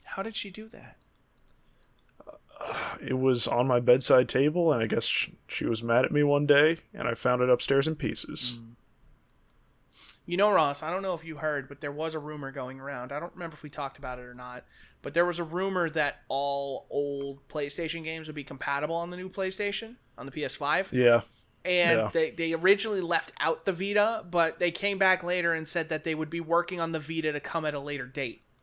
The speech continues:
Speaker 2: Mm.
Speaker 1: 'Cause they would have to figure out how to make it work, but, like, yo, what if we could play
Speaker 2: Freedom
Speaker 1: Freedom
Speaker 2: Wars.
Speaker 1: Wars on the PlayStation
Speaker 2: Yep.
Speaker 1: five?
Speaker 2: Uh, you know, my, my dream design for P S five that, that won't happen, can I tell you what it is?
Speaker 1: Go ahead.
Speaker 2: It's a pyramid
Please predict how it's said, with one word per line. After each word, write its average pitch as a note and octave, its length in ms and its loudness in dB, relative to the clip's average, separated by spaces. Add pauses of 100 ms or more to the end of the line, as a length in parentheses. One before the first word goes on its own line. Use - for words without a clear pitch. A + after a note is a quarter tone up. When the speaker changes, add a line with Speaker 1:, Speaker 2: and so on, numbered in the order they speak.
(760)
Speaker 2:
Mm. B2 240 -4
Speaker 1:
'Cause D3 100 -6
they D3+ 60 -4
would C#3+ 100 -2
have D3+ 160 0
to - 60 -18
figure D3+ 200 -4
out C#3+ 80 0
how D3 80 -2
to C#3+ 40 -6
make C#3+ 140 -6
it C#3 120 -8
work, D3+ 300 -2
but, - 160 -6
like, C#3 240 -4 (360)
yo, B2 320 -2 (340)
what G#2+ 180 -6
if G#2+ 160 -6
we G2 100 -4
could - 180 -8
play A2+ 160 8
Speaker 2:
Freedom D#3+ 220 6
Speaker 1:
Freedom C3 100 6
Speaker 2:
Wars. C3 180 4
Speaker 1:
Wars G#2 180 -4
on F#2+ 120 -8
the G2 60 -10
PlayStation - 500 6
Speaker 2:
Yep. C#3 120 6
Speaker 1:
five? F#3+ 340 -8 (760)
Speaker 2:
Uh, - 140 0
you C3 100 6
know, C3+ 160 6
my, C3+ 260 4
my B2+ 140 6
dream B2 260 2
design B2+ 360 4
for - 120 -6
P B2+ 140 2
S A#2+ 140 6
five A#2 320 8
that, A#2+ 300 4
that A#2 120 4
won't A#2 220 2
happen, A#2+ 360 2
can - 160 -4
I A2 60 -2
tell A2 240 -2
you A#2 100 2
what A2 140 0
it G#2+ 80 -4
is? A2+ 280 -2
Speaker 1:
Go C3 120 -4
ahead. D3 220 -8 (880)
Speaker 2:
It's - 140 -4
a - 20 0
pyramid B2+ 520 0